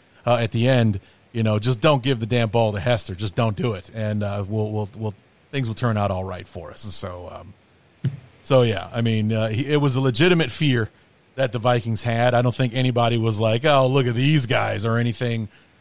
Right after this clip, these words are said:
like that. It's just that, um, you know, yeah. I mean, what, what else could you do?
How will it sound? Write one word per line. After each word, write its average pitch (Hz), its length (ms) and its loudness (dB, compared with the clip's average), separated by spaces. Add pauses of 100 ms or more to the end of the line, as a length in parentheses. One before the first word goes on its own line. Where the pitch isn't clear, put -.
(160)
like 123 280 0
that. 117 320 2
It's 107 200 -2
just 120 220 -2
that, 113 260 -2
um, 101 360 0 (220)
you - 100 -8
know, - 180 -6 (1300)
yeah. 104 200 -6 (120)
I - 40 -4
mean, 117 140 2
what, 127 220 2
what 131 160 2
else 120 160 2
could 117 200 -2
you 101 80 -4
do? 98 240 -2